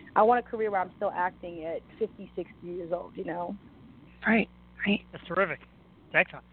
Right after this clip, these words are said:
Speaker 3: So, um, what got you into theater? You know, usually the leap is right from, like I said, the modeling and right into acting. What got you into theater, and, and what were some of your, uh, inspirations behind theater?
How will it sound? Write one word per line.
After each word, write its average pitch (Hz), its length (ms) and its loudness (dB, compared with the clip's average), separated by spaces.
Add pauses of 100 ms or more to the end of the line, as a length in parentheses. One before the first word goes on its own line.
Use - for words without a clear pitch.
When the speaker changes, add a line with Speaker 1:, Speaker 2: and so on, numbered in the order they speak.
(140)
Speaker 3:
So, 208 340 6
um, 190 340 6 (800)
what 233 200 2
got 370 140 4
you 285 100 0
into 208 180 0 (160)
theater? 214 340 -4
You 147 100 -6
know, 160 60 -4
usually 202 420 -2
the 180 120 0
leap 185 320 0
is 170 160 -2 (140)
right 175 300 4
from, 165 560 0
like 170 140 0
I - 40 -12
said, 160 100 0
the 151 60 -6
modeling 165 500 4
and 156 240 -8
right 170 140 2
into 151 180 -2
acting. 175 400 4 (380)
What 269 140 -4
got 285 160 4
you 240 100 -8
into 202 140 -10 (120)
theater, 220 400 -6
and, 165 180 -10
and 160 340 -10
what 208 140 -12
were - 120 -10
some 190 160 -4
of 175 60 -4
your, 165 280 -2
uh, 156 100 2
inspirations 180 680 0
behind 156 380 -4
theater? 170 260 -2